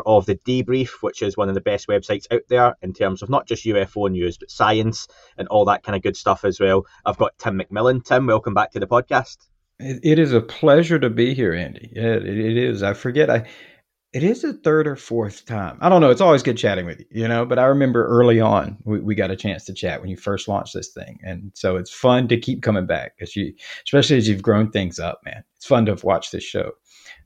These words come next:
Speaker 1: No,
Speaker 2: I think
Speaker 1: thanks.
Speaker 2: Mm-hmm.
Speaker 1: I think that was the end of May or early June twenty twenty. You were my fifth
Speaker 2: Yeah.
Speaker 1: guest. So, yeah.
Speaker 2: Yeah.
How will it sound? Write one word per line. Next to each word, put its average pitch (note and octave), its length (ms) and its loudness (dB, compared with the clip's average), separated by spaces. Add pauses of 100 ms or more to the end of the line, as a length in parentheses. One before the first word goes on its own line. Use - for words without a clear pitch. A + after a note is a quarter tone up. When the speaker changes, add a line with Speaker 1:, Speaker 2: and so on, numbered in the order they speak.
Speaker 1:
No, A2+ 160 2
Speaker 2:
I A2+ 60 4
think G#2 160 0
Speaker 1:
thanks. - 340 -8 (400)
Speaker 2:
Mm-hmm. D3 380 0
Speaker 1:
I - 560 -20
think B2 120 4
that A#2 80 2
was A2+ 120 0
the - 100 0
end A2+ 180 2
of G2 140 2
May G#2+ 220 2
or G#2+ 160 4
early G#2 300 4
June G#2+ 420 0
twenty F#2+ 400 -2
twenty. A2 560 0
You F#2+ 160 0
were F#2+ 100 4
my F2+ 140 0
fifth - 320 -2 (120)
Speaker 2:
Yeah. - 180 2
Speaker 1:
guest. C4 240 -4 (560)
So, G3 120 0
yeah. G3 440 4
Speaker 2:
Yeah. C#3+ 80 -6